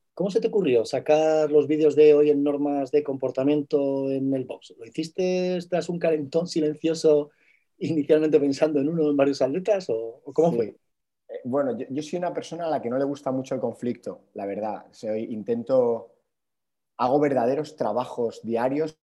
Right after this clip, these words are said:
Speaker 2: para intentar pensar dos veces lo que digo, y eso hace que muchas veces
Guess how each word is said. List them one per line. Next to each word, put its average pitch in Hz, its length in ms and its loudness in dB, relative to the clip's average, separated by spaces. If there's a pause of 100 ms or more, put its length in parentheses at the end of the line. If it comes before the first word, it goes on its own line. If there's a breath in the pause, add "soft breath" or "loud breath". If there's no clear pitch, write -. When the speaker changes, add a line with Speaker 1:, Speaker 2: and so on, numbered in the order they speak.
(200)
Speaker 2:
para 107 140 -6
intentar 113 840 -6 (520)
pensar 117 460 -4
dos 120 160 -4
veces 127 260 -4
lo 113 120 -4
que 104 100 -8
digo, 131 400 -4 (400 soft breath)
y 127 140 2
eso 143 220 0
hace 147 220 -4
que 120 100 -2
muchas 131 320 -4
veces 147 540 -6